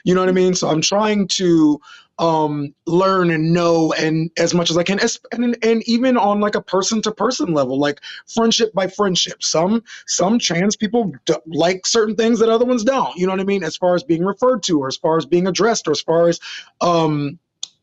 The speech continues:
just any, any of that. So I, I just wish that and, and I, you know, me being, um, I'm such an optimist, but I'm also a realist 'cause I'm not, like, delusional.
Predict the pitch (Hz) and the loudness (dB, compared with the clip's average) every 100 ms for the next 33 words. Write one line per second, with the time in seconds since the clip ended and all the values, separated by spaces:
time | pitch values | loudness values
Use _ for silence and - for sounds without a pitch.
0 | _ - 180 208 196 220 - 202 220 180 | _ -6 -4 0 0 0 -4 -2 0 0
1 | 139 123 110 - 196 175 170 160 - - | 0 -2 -2 0 2 4 2 0 -8 -20
2 | - - 180 226 254 254 247 - - 202 | -14 -4 0 2 2 0 -2 -6 -6 -2
3 | 170 208 220 220 - 170 185 180 180 170 | -2 0 0 2 0 0 0 2 0 -2
4 | - - - - _ _ _ _ - 208 | -4 -6 -6 -8 _ _ _ _ 0 0
5 | 202 208 208 208 196 - 170 - 175 175 | 0 0 2 4 2 0 -4 -2 -2 2
6 | 180 190 190 180 175 202 202 202 202 196 | 2 2 0 0 0 0 2 2 2 2
7 | 196 185 - 156 156 156 151 151 151 - | 0 -2 -2 0 2 2 0 0 -2 -2
8 | 170 170 - - 190 226 190 170 - 160 | 0 0 0 -2 -2 -2 -2 -2 -2 0
9 | 147 - 156 185 202 160 147 139 160 165 | 0 0 0 0 2 2 2 0 -6 -8
10 | - 151 156 165 147 143 120 131 160 180 | -2 0 0 0 0 -2 0 2 2 2
11 | 190 | 0